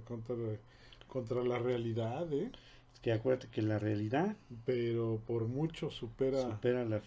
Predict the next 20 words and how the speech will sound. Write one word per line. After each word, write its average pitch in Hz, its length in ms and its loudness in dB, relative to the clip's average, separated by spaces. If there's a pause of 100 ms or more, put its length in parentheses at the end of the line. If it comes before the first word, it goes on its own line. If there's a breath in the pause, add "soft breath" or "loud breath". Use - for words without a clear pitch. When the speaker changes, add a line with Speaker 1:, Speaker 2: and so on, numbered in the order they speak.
(140)
Speaker 1:
a 117 80 -2
la 120 160 0
Speaker 2:
ficción. 107 120 -2
Speaker 1:
fe-, 113 220 -2
a 113 40 -2
la 113 120 2
ficción, 123 580 -2
así 120 340 -2
es. 113 200 -8
Mira, 120 220 -2
nada 147 140 4
más 165 100 0
te 170 80 2
voy 160 100 6
a 156 40 -4
contar 131 340 2
algo. 113 300 0 (600 loud breath)
Speaker 2:
A 104 80 0
ver. 104 200 2
Speaker 1:
Fíjate, 131 560 0